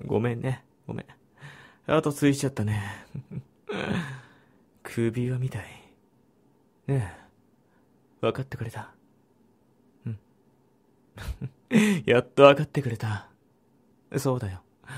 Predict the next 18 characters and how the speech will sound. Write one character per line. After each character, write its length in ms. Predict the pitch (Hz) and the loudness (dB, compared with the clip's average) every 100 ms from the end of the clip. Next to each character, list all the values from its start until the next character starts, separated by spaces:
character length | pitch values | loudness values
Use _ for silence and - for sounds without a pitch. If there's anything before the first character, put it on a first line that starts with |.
| 127 127 - - - - - - - | -12 -14 -14 -16 -18 -18 -18 -18 2
俺 240 | 123 139 156 | 6 8 8
た 120 | 147 | 6
ち 100 | 123 | 8
は 60 | |
両 240 | 113 135 156 | 12 12 12
思 160 | 156 143 | 12 6
い 20 | |
で 80 | 117 85 73 | 4 0 0
愛 260 | 117 127 139 | 4 8 8
し 180 | - 139 | 8 8
合 60 | |
っ 60 | 160 | 8
て 180 | - 143 | 10 10
い 60 | |
る 120 | 104 | 10
ん 40 | 113 | 6
だ 80 | 101 | 4
か 260 | - - | -2 -12